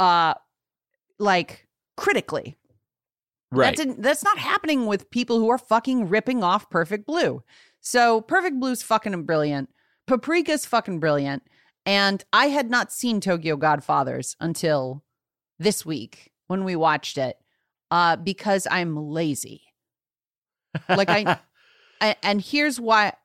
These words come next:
Speaker 1: how I'm lazy. I didn't know what the title meant.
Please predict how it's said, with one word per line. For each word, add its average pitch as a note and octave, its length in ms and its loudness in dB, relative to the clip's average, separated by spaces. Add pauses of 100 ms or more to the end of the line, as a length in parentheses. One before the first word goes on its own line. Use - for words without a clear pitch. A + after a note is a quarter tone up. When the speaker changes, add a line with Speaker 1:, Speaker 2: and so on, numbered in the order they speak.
(160)
Speaker 1:
how G#3+ 320 4
I'm D#3+ 220 2
lazy. C3+ 560 -6 (640)
I C4+ 560 4 (1160)
didn't A#3+ 460 0 (920)
know G#3 260 2
what G3 300 2
the F3 80 -2
title E3 440 -4
meant. - 460 -12